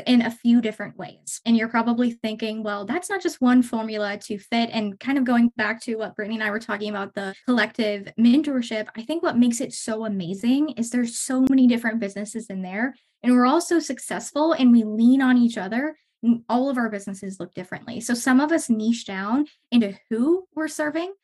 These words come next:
So maybe we come from a specific background, or we're really passionate about something in particular, and we wanna work with those businesses. We wanna work with those brands on social media. Or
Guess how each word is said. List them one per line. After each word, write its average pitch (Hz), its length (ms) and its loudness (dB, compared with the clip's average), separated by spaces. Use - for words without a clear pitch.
So 285 100 0
maybe 262 220 2
we 294 160 -2
come 254 240 -2
from 240 160 -2
a 233 60 -2
specific 247 500 -10
background, 226 640 -6
or 220 140 -8
we're 214 100 -8
really 240 280 0
passionate 214 580 -6
about 214 260 -6
something 220 380 -6
in 220 180 -4
particular, 240 580 -4
and 233 200 0
we 233 140 4
wanna 269 200 4
work 220 220 -4
with 196 160 -12
those 196 240 -8
businesses. - 640 -14
We 240 120 2
wanna 247 160 6
work 226 180 0
with 208 160 -6
those 196 280 -6
brands 185 440 -10
on 185 180 -6
social - 320 -12
media. 226 380 0
Or 302 440 2